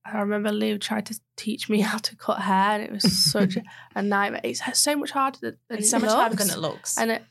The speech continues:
Speaker 1: they, there was a band of musicians, and every time they would come in for a haircut, she'd be like, "Right, Lottie's doing this."
Speaker 2: <laughs>
Speaker 1: And I was just like, "No, I don't want to." But, yeah.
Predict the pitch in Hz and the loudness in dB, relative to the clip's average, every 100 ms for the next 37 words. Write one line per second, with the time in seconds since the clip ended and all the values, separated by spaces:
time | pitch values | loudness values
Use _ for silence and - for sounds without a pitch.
0 | _ 233 226 220 233 226 220 220 214 214 | _ 0 0 0 -4 -2 0 0 0 0
1 | 214 208 208 208 208 - 226 208 208 208 | 0 -2 -4 -4 -4 -6 -2 2 2 0
2 | - 202 196 202 - 208 208 202 208 214 | -2 -4 -4 -4 -4 -4 -4 -4 -4 -2
3 | 220 202 - 226 214 214 98 104 - - | -2 -4 -4 -6 -4 -4 -4 -6 -8 -18
4 | - 101 233 - 285 - - 262 254 247 | -10 -8 -6 -6 -6 -10 -8 -4 -2 -2
5 | 247 254 - 359 370 240 302 311 339 - | -4 -4 -6 -4 0 2 0 0 0 0
6 | 220 214 214 220 - - 285 311 349 381 | 2 2 2 2 0 -2 -4 -4 0 2
7 | 415 415 381 370 370 370 359 311 277 320 | 4 2 0 -2 -4 -2 -2 -2 -2 0
8 | - 311 - 294 208 196 - 302 - - | 2 2 2 4 4 2 2 -2 -2 -2
9 | 226 208 208 | 2 2 2